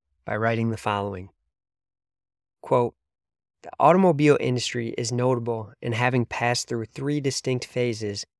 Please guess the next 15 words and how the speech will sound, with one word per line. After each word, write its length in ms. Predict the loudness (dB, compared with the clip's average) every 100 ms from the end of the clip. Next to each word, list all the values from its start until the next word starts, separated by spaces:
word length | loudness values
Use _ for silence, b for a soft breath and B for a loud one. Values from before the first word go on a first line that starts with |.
| _ _ _
in 100 | -6
a 60 | 0
brief 300 | 0 0 -2
period 320 | 0 0 0
of 80 | -4
three 240 | -6 -6
years, 360 | -6 -8 -10 -12 _ _ _ _ _ _
and 100 | 2
at 120 | 2 2
the 80 |
same 260 | 0 2 2
time 240 | 2 0
having 320 | 2 2 0 0
transformed 560 | 0 -2 0 2 4
itself 500 | 2 0 -4 -4 -6